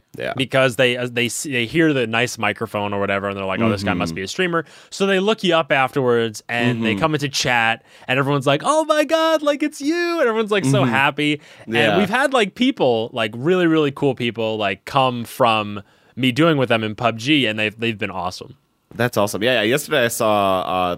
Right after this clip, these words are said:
Speaker 1: at least one person kinda stop by, come by the stream, um, after you, uh, duoed with him.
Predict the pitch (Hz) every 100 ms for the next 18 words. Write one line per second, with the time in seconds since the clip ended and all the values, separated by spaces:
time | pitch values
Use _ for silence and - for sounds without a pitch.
0 | - - 95 98 - - 95 90 98 87
1 | 90 85 - 101 87 - - 85 - 85
2 | 85 82 - 104 95 85 - - 92 87
3 | 80 - - - - - 90 85 82 76
4 | 87 87 87 82 80 85 82 80 - 80
5 | 78 - _ _ _ - 85 80 78 80
6 | 82 76